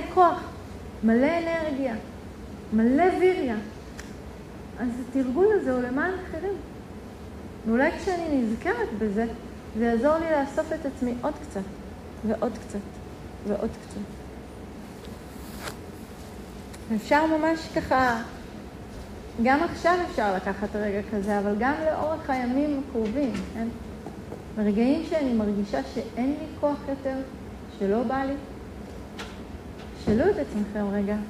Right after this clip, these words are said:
עבור מי אתם כאן? מי עוד יושב איתכם פה, כשאתם פה?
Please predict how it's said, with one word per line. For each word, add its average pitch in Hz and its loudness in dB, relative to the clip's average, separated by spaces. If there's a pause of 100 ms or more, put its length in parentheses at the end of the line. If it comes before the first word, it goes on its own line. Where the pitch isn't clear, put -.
(100)
עבור 220 2
מי 262 4
אתם 262 -2 (140)
כאן? 202 2 (3500)
מי 262 6
עוד 254 6
יושב 220 4
איתכם 202 2 (120)
פה, 196 0 (300)
כשאתם 202 0 (160)
פה? 233 -6